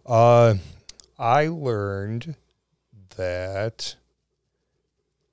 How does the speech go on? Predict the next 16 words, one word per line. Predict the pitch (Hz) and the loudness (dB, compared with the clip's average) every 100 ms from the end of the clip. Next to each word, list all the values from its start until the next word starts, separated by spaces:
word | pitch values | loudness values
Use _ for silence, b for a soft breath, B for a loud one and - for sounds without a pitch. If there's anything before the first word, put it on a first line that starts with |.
| _ _ _ _ _ _ _ _ _ _ _ _ _ _ _ | _ _ _ _ _ _ _ _ _ _ _ _ _ _ _
well, | 107 98 113 117 | -12 -12 -12 -6
I | 104 | -4
thought | 123 - 85 - | -4 -4 -6 -6
that | 95 95 - _ | -8 -8 -12 _
dogs | 95 90 95 98 104 | -6 -4 -6 -12 -18
laid | 98 98 | -18 -12
eggs, | 113 127 - - - _ _ - | -8 -10 -12 -20 -20 _ _ -14
and | 110 | -12
I | 87 | -12
was | 95 101 | -14 -12
wrong. | 107 113 123 _ _ _ _ _ _ _ _ _ _ _ _ _ _ _ _ | -10 -10 -12 _ _ _ _ _ _ _ _ _ _ _ _ _ _ _ _
It's | - | -16
a | 87 | -12
Family | 80 80 78 | -12 -14 -16
Guy | 87 | -18
quote. | - 98 | -16 -16